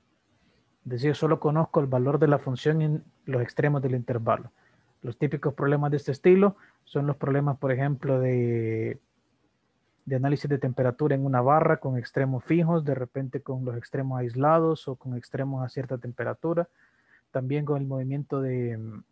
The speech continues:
eh, de cuerda o de una, o de una cuerda que, eh, hace movimientos oscil-, oscilatorios. Pueden, eh, representarse mediante este, eh, mediante un problema de valor en la frontera.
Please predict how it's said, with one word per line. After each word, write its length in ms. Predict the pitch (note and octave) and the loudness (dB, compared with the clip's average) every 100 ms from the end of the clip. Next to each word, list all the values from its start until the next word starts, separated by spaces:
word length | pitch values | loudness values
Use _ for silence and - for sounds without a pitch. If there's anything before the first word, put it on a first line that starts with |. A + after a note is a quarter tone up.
| _ _ _ _ _ _ _ _ _ _ _ _ _ _ | _ _ _ _ _ _ _ _ _ _ _ _ _ _
eh, 420 | - A#2+ A#2 A#2 A2 | -8 -6 -6 -8 -10
de 100 | A#2+ | -12
cuerda 540 | - D#3+ D#3+ D#3+ D#3+ _ _ _ _ _ _ _ | 0 0 2 0 -2 _ _ _ _ _ _ _
o 140 | B2+ | -12
de 140 | A#2+ A#2+ | -8 -6
una, 760 | C3+ C#3 C3 B2+ A#2+ A#2 A2+ - _ _ _ _ | -6 -4 -2 -2 -4 -6 -10 -16 _ _ _ _
o 140 | C3+ | -12
de 100 | B2 | -10
una 200 | A#2+ C3+ | -8 -8
cuerda 420 | B2+ D3 C#3 C3+ C3 | -4 -4 -2 -4 -4
que, 160 | B2+ B2+ A#2+ | -4 -4 -6
eh, 260 | A2+ A2+ - | -8 -10 -10
hace 220 | - B2 C#3 | -8 -8 -6
movimientos 540 | B2+ B2 C3+ C3 B2 | -6 -4 -6 -6 -6
oscil-, 320 | B2 - A#2+ | -6 -8 -8
oscilatorios. 880 | A#2 A2+ A2 A#2 A2 - D#3 D#3 E3+ _ _ _ _ _ _ _ _ _ _ _ _ _ _ _ _ _ | -6 -8 -8 -8 -4 -2 0 -2 -6 _ _ _ _ _ _ _ _ _ _ _ _ _ _ _ _ _
Pueden, 340 | C#3 C3 C3 B2+ | -4 -2 -2 -2
eh, 320 | A#2+ A#2+ A#2+ A#2 - _ | -2 -2 -4 -8 -12 _
representarse 720 | B2+ - - A#2 C#3 D3+ C#3 | -12 -12 -14 -4 -2 -2 -4
mediante 380 | B2+ A#2+ - B2 | -6 -8 -8 -10
este, 640 | - B2+ B2 A#2+ B2 B2 _ _ _ _ _ _ _ _ _ - | -6 -6 -4 -6 -8 -12 _ _ _ _ _ _ _ _ _ -14
eh, 140 | A#2 | -12
mediante 320 | A#2 A#2 A#2 | -8 -8 -6
un 80 | B2+ | -6
problema 340 | C#3 C3+ C#3 C3+ | -2 0 0 -2
de 60 | |
valor 200 | B2+ C3 | -2 -4
en 100 | C3+ | -4
la 60 | C3+ | -4
frontera. 480 | E3 E3 D#3+ D3+ | -4 -2 -2 -2